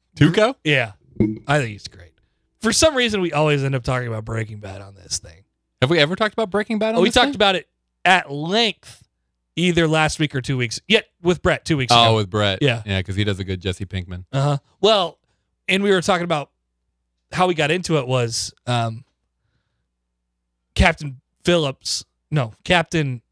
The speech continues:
Speaker 2: um,
Speaker 1: Captain
Speaker 2: Sully,
Speaker 1: Spaulding.
Speaker 2: Sully.
Speaker 1: Oh.
Speaker 2: He's in that.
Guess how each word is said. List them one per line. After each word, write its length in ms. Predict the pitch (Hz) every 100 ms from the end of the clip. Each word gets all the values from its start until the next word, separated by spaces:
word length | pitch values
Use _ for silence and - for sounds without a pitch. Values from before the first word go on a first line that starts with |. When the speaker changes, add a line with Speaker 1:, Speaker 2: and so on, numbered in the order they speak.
| _ _ _
Speaker 2:
um, 240 | 131 120 113
Speaker 1:
Captain 240 | 107 104
Speaker 2:
Sully, 240 | 95 220 95
Speaker 1:
Spaulding. 220 | - 92 - _ -
Speaker 2:
Sully. 480 | - 226 175 147 - _ _ -
Speaker 1:
Oh. 180 | 80 - _ _ _ -
Speaker 2:
He's 320 | 170 208 190
in 120 | 185
that. 300 | 175 170 151